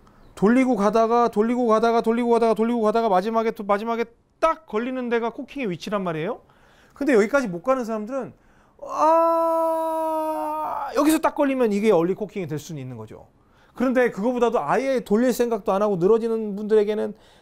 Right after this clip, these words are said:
그냥 코킹 하세요! 이렇게 알려드리는 그러한 수단이었던 거지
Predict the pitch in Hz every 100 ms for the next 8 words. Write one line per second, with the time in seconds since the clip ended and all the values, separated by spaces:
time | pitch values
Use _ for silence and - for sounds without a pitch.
0 | _ 233 233 269 269 311 339 - _ -
1 | 202 233 143 170 226 208 202 220 269 254
2 | _ _ - - 196 202 165 - 285 277
3 | 226 190 165 190 247 113